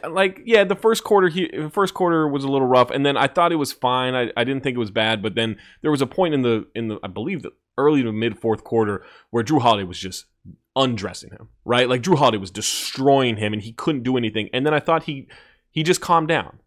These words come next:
He just calmed down, and he, instead of just attacking, attacking, attacking, he took his time. He showed a lot of poise. He, um, you know, he changed speeds on pick and rolls to give Rudy time to, to do a hard roll to the basket, right? Like, and, and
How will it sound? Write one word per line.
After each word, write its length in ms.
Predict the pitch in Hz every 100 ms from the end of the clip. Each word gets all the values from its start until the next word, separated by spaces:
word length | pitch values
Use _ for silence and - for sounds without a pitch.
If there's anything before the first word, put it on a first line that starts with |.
| _ _ _ _
He 140 | -
just 240 | 147 156 -
calmed 340 | - 160 165
down, 300 | 143 139 139
and 140 | - 113
he, 260 | 120 110 - - _ _
instead 340 | 107 117 143 143
of 80 |
just 180 | 131 131 -
attacking, 420 | - 139 139 143
attacking, 280 | 135 123 120
attacking, 320 | 131 120 107
he 160 | 120
took 260 | 117 151 143
his 120 | 113
time. 540 | - - 127 131 127 113 - _ -
He 100 | 113
showed 320 | - 127 113
a 40 |
lot 300 | 101 113 127
of 140 | 123 -
poise. 600 | 127 120 120 117 117 -
He, 280 | 107 101 - _ _
um, 320 | 104 104 95 98
you 100 | 101
know, 40 |
he 100 | 107
changed 400 | - 127 117 -
speeds 420 | - 135 139 127
on 140 | 127 117
pick 180 | 110
and 120 | 123 117
rolls 260 | 120 117
to 80 | -
give 220 | 104 98
Rudy 240 | 113 123 117
time 380 | - 113 113 113
to, 320 | 113 107 101 - - _
to 180 | - 107
do 260 | 95 113 113
a 40 |
hard 340 | 95 120 117 107
roll 200 | 117 110
to 120 | -
the 60 |
basket, 480 | 98 101 104 - 104
right? 220 | 101 107
Like, 160 | 101 107
and, 220 | 117 113 -
and 320 | 117 113 113